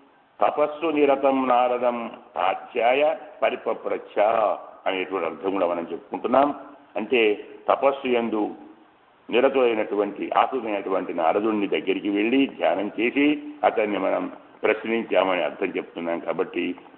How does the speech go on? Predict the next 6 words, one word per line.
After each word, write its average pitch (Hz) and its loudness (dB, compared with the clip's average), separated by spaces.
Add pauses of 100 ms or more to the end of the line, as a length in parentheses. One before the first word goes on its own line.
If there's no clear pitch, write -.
గురువుగారి 104 2
నమస్కారం 82 -4
చెప్పినట్టయిపోయింది. - -12 (560)
అది 78 -4
కాక 131 2 (560)
పరిపప్రచ్ఛ, 110 0